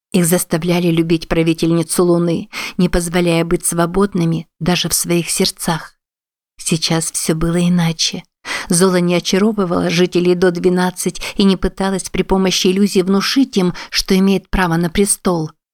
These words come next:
Они видели её такой, какой она была на самом деле. «Альфа-Стром, карту!» приказала Зола, взмахнув рукой. Солдат передал ей голографическую панель, и Зола увеличила изображение так, чтобы все смогли его видеть.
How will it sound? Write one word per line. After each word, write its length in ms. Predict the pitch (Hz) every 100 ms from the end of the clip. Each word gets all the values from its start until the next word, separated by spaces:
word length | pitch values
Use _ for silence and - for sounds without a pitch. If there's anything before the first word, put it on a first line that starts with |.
| -
Они 220 | 196 190
видели 360 | 170 175 165 170
её 200 | 170 170
такой, 580 | - 151 - 175 202 -
какой 320 | 180 160 175 165
она 160 | 165
была 300 | 156 160 165
на 120 | 160
самом 400 | 160 170 170 175
деле. 400 | 180 170 165 170 _ _ _ _ _ _ _ 170
«Альфа-Стром, 680 | 160 170 - - 170 185 - -
карту!» 460 | 214 208 - 175 _ _ _
приказала 580 | - 175 175 165 175 170
Зола, 320 | 160 180 185
взмахнув 500 | 170 170 160 - 160
рукой. 520 | - 196 - 160 160 _ _ - -
Солдат 520 | - 180 170 170 170
передал 360 | - 175 165 165
ей 160 | 170 160
голографическую 880 | 165 165 170 165 165 175 - 180
панель, 460 | 165 170 170 180 190 _ -
и 80 | 180
Зола 260 | 175 185
увеличила 640 | 175 165 175 185 - 180 180
изображение 720 | 175 170 180 180 190 185 180
так, 380 | 170 196 214 - - -
чтобы 340 | - 180 170
все 300 | 165 - 190
смогли 440 | - 170 165 170 170
его 160 | 175
видеть. 580 | 202 202 170 165 160 -